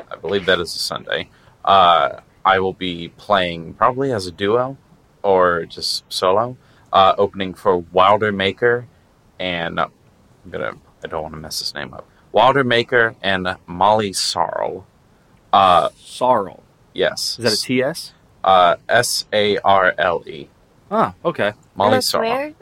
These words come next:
Speaker 3: At Neptune's?
Speaker 1: That is at Neptune's, Sunday, March eleventh, at, um, this year, twenty eighteen.
Speaker 3: Excellent.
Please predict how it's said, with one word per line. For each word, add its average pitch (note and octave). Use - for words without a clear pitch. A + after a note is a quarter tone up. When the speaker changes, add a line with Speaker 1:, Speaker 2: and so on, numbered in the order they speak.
Speaker 3:
At A3
Neptune's? D#4
Speaker 1:
That G#2+
is B2
at D3
Neptune's, G#2+
Sunday, G#2+
March G#2
eleventh, F2+
at, E2
um, E2
this -
year, D#2+
twenty E2+
eighteen. -
Speaker 3:
Excellent. G#3